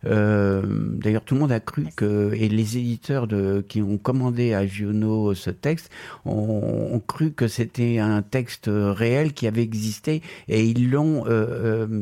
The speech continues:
euh, ils étaient pas du tout contents quand ils ont appris que c'était une fiction. Et, et Giono leur a répondu : « Mais, et, et vous, qu'est-ce que vous croyez ? Vous vous adressez à un auteur,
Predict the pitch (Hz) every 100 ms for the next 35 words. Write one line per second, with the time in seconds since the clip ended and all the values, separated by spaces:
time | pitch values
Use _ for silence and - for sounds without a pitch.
0 | 101 113 110 104 - 117 120 104 101 120
1 | 107 - - 143 123 143 160 - - 175
2 | - 135 127 - 160 208 - - - -
3 | 110 117 127 113 117 - 160 - 123 120
4 | - 113 107 - - 113 107 107 101 104
5 | 101 - - 107 110 104 110 117 135 110
6 | 98 98 107 107 117 135 175 - - 104
7 | - 107 - - - - 156 107 117 -
8 | 139 - 113 101 - 98 110 113 104 101
9 | 107 101 - 101 101 110 110 104 110 -
10 | 117 104 95 98 104 - 151 202